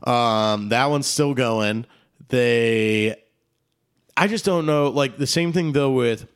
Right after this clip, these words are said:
Mister Freeze. It's kinda also the same Clayface vibe of, you know, how are you gonna make this look? Like, this world might not be as grounded as fucking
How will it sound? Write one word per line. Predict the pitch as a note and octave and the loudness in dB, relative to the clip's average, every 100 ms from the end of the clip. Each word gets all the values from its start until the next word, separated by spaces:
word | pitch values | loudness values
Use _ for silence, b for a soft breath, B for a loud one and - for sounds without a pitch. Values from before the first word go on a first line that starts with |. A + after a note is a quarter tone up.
| - | -4
Mister | A#2+ B2+ C3 | -4 -2 -4
Freeze. | - A#2 B2 D#3 | -4 -2 -2 0
It's | B2 G#2 | -2 -2
kinda | C#3 C3+ | -2 0
also | A#2+ A#2+ B2+ | -2 -2 -2
the | G#2+ | -2
same | - B2+ A#2+ A2+ G2+ - _ - | -2 -2 0 -2 -4 -10 _ -16
Clayface | - C#3 C#3+ A#2 G2 G2 - | -4 0 0 0 -2 -2 -2
vibe | F#2+ G2 F#2+ F#2+ F#2+ - b b b b _ | -4 -2 -2 -4 -8 -20 b b b b _
of, | A2+ A2+ A2 G#2+ G2+ G2 G2 F#2 - _ _ _ _ _ _ _ | -2 0 0 2 2 0 -2 -8 -18 _ _ _ _ _ _ _
you | A#2+ B2 | -4 -2
know, | A#2 G2+ F#2+ F#2 F#2 _ _ _ _ _ _ - | 0 0 0 -2 -4 _ _ _ _ _ _ -10
how | B2 E3+ | -2 0
are | |
you | D#3+ | 0
gonna | C#3+ | 0
make | C3 | -2
this | A#2 A2 - - | -2 -4 -4 -6
look? | G#2 A#2 - - _ _ _ | -2 -4 -4 -20 _ _ _
Like, | D#3+ D#3 B B B | -2 -2 B B B
this | C3 F#3+ F#3 | 0 0 0
world | D3 E3+ D#3 C#3 B2+ _ - | 0 2 2 -2 -6 _ -4
might | C3+ E3 | -2 0
not | D#3+ | 0
be | C#3 C#3 | 0 -2
as | G#2+ | -2
grounded | A#2+ A#2 B2 A#2 | -2 0 0 0
as | A2+ G#2+ G#2 G2 - | 0 0 -2 -6 -8
fucking | - A#2 G#2+ A2 G2+ G2 G2 | -6 -4 -4 -4 -4 -4 -8